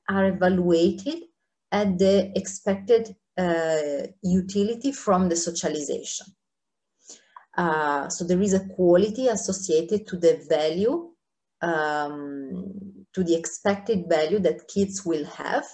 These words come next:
depending on the culture that, uh, they will, um, they will acquire.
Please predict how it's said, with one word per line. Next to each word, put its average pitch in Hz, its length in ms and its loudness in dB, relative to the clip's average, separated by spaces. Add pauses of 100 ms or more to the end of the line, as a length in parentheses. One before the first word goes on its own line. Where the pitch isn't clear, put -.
depending 196 580 0
on 170 200 -2
the 165 120 -2
culture - 640 -10 (440)
that, 156 300 -4 (260)
uh, - 280 -8 (340)
they 160 180 0
will, 143 460 -4
um, - 720 -12 (1120)
they 165 200 0
will 151 200 -4
acquire. - 540 -8